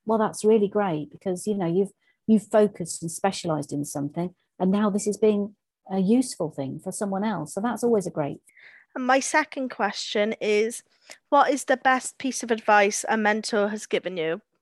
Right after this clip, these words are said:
Speaker 1: <laughs> Oh, well, my, um, my push far,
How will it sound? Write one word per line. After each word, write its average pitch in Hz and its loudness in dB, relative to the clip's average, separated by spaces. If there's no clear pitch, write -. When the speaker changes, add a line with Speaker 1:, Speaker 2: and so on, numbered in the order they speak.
Speaker 1:
<laughs> - -6
Oh, 262 6
well, 269 6
my, 247 4
um, 247 2
my 226 -4
push 294 -2
far, 208 -2